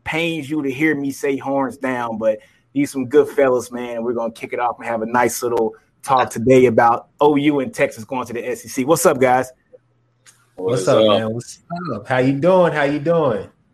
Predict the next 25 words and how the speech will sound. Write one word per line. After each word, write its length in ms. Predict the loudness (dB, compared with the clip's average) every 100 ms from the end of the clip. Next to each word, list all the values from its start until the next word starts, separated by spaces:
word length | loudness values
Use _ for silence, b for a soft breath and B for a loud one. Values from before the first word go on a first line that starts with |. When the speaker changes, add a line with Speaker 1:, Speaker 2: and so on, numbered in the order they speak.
| _
Speaker 1:
Man, 380 | -18 -12 -8 -8
I'm 220 | -8 -12
good, 360 | -4 2 4 4
man. 400 | 2 -2 -2 -4
Blessed 340 | -4 -6 -6 -8
and 80 |
highly 260 | -2 -2 -4
favored, 440 | -4 0 0 0
and 120 | -6 -4
thanks 260 | -4 -4
you 120 | -6
guys 300 | -2 0 0
for 80 | -4
coming, 380 | -6 -4 -2 -2
man. 360 | -4 -2 -4 -10 b b b b -4
Uh, 440 | 0 2 2 0 -4 _
let's 280 | 0 2 4
just 180 | 2 6
get 160 | 6
into 480 | 6 4 2 2 6
it, 140 | 4 4
man. 340 | 0 0 0
Uh, 560 | 0 2 4 4 2 -4 _ _ _ _ _ _ _ _ _ B B B B -6
how 240 | 2 2
does 260 | 2 -4